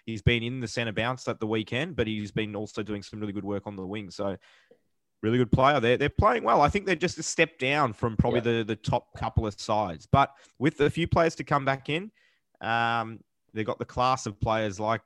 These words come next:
Speaker 1: Wines and Boak and Gray. Uh, I'm, again, I'm not writing them off.
Speaker 2: Any
Speaker 1: We
Speaker 2: arguments
Speaker 1: know
Speaker 2: from
Speaker 1: they
Speaker 2: you,
Speaker 1: can
Speaker 2: Christian?
Speaker 1: score heavily at times. We saw them do it against, against the Dockers. That first ten minutes of that game, it was just like the Port of old, where they just was,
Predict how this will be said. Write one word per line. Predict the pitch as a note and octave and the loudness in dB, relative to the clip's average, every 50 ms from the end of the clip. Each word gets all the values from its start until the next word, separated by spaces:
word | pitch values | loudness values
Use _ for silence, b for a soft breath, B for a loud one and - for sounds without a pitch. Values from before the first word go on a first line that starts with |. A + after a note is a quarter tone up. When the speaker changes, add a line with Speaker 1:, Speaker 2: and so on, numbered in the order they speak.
| _ _ _ - | _ _ _ -14
Speaker 1:
Wines | G2 F#2 G2 G2+ G#2+ G#2+ G#2+ G#2+ G#2 F#2 | -8 -6 -4 -2 -2 -2 -2 -4 -6 -10
and | F2 D#2+ | -10 -6
Boak | - G2 G2+ G#2+ A2 G#2+ - - | -4 -2 -2 -2 -2 -4 -8 -14
and | F2+ E2 | -16 -10
Gray. | - F#2+ F#2 G2 G#2 G#2+ G#2+ G#2 G2 - _ - - | -6 -4 -2 0 0 0 0 -2 -4 -8 _ -16 -18
Uh, | F2 - - - A1+ | -16 -16 -18 -14 -10
I'm, | - B2+ C3 C#3 C3 B2+ _ - | -8 -8 -8 -10 -14 -16 _ -12
again, | G#2+ C3+ B2 D#3 D#3+ C#3+ | -12 -10 -8 -6 -4 -2
I'm | A#2 B2+ C#3+ | -2 -2 -2
not | C#3+ E3 D3 | -2 -4 -2
writing | B2+ B2 C3+ C#3 C#3+ C3+ B2 | 0 2 2 2 2 0 -4
them | A2+ A#2 A2 | -8 -8 -6
off. | A#2 C3 G2+ - - - _ _ _ _ _ _ _ _ _ _ _ _ - - _ - | -6 -6 -6 -6 -10 -14 _ _ _ _ _ _ _ _ _ _ _ _ -20 -12 _ 0
Speaker 2:
Any | C3+ C3+ C3+ | 2 4 6
Speaker 1:
We | C3+ | 8
Speaker 2:
arguments | C3+ C#3+ C#3+ D3+ D#3+ F3 | 8 8 8 8 8 8
Speaker 1:
know | G3 A3+ | 8 6
Speaker 2:
from | B3 | 8
Speaker 1:
they | B3 G3+ | 6 6
Speaker 2:
you, | F3+ | 6
Speaker 1:
can | - - | 6 4
Speaker 2:
Christian? | - - - E3+ | 2 2 2 2
Speaker 1:
score | E3+ F3+ E3+ C3 | 2 2 2 2
heavily | C3+ D#3 E3 D#3+ D3+ C#3+ C#3 | 2 2 2 4 4 4 4
at | C3 C3+ - | 4 2 0
times. | - - B2+ B2+ C#3+ F#3 A3 G#3 D#3 D3+ | -2 -2 0 2 2 2 2 0 -4 -4
We | D#3 D#3 E3+ E3 D#3+ C#3+ | 0 0 0 0 0 -4
saw | - - F#3+ G#3 | -2 0 2 2
them | F#3+ E3 D3 C#3 | 2 2 0 -2
do | A#2 C#3+ D#3 | 0 0 0
it | D#3 C#3+ | 0 0
against, | C#3+ B2 C#3 C#3+ C3+ C3 - - _ _ _ _ _ _ _ - | 0 0 -2 -4 -4 -8 -14 -18 _ _ _ _ _ _ _ -4
against | - C#3 D3 D3 C3+ - | -2 0 0 -2 -2 -4
the | B2+ | -6
Dockers. | A2+ G#2+ B2 - F#3 - A#2+ G#2 | -2 2 4 2 4 2 0 0
That | C3 - - | 0 0 -2
first | - - F3+ F3+ E3+ - - | 0 0 0 0 0 0 0
ten | - C#3+ B2 B2 | 0 0 0 -2
minutes | B2+ C3 C3 C3 - | -4 -6 -8 -6 -2
of | A#2+ | 0
that | B2 B2 A#2+ _ | 0 0 0 _
game, | - A2+ A#2 D3 C#3+ G#2 F#2+ | -2 0 0 0 0 -2 -4
it | F#2+ | -6
was | D#2 A#2 B2 A#2+ | -6 -6 -6 -6
just | - - F3+ D#3+ - - - _ _ _ _ | -6 -2 -4 -2 -4 -6 -16 _ _ _ _
like | - A#2 G#2 G2 - G3+ - - - _ _ _ _ _ _ _ _ - | -16 -14 -10 -8 -8 -8 -8 -12 -20 _ _ _ _ _ _ _ _ -4
the | A#2+ C#3 | -2 2
Port | - - D#3+ F3 F3+ F3+ D#3 | 4 6 6 6 6 4 4
of | C3+ A2 | 4 6
old, | A#2+ C#3 E3+ D3+ F#2 E2 - G#2+ | 6 6 6 6 4 0 0 2
where | B2 C3 | 4 4
they | B2 B2+ B2 | 6 4 2
just | B2+ - D#3 C#3+ - - | 2 2 0 0 0 0
was, | C3 - - | -6 -6 -6